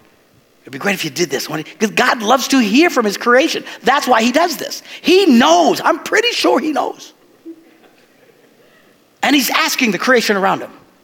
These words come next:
"What do you guys think we should do?" And I love that, that, that, that one with Ahab, where one spirit says, "Well, let's do it this way." And God goes, "Nah." You don't think that happens to you?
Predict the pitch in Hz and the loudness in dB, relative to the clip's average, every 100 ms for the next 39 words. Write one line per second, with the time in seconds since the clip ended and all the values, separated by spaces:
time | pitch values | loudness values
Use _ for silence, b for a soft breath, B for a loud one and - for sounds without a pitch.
0 | _ 101 120 294 233 - - 95 - - | _ -10 -2 0 0 -4 -12 -14 -16 -16
1 | - - b b b b b - 170 185 | -18 -20 b b b b b -4 -2 0
2 | 247 170 - - 139 123 104 131 147 151 | 0 0 -2 -4 -4 -6 -6 -8 -2 -2
3 | 147 147 143 131 160 202 160 139 - - | -2 -6 -8 -4 0 0 0 -4 -8 -2
4 | 147 135 - - 156 185 - - 127 131 | 0 0 -4 -6 -4 -2 -2 -4 -4 -4
5 | 208 208 220 240 180 120 - - - - | -2 -2 0 0 -2 -4 -8 -10 -12 -10
6 | - - _ _ _ _ _ _ _ _ | -8 -10 _ _ _ _ _ _ _ _
7 | _ _ _ _ _ _ _ _ _ _ | _ _ _ _ _ _ _ _ _ _
8 | 151 170 185 170 190 190 170 170 233 302 | -4 0 2 2 2 0 -4 -2 2 2
9 | 320 - | 0 -6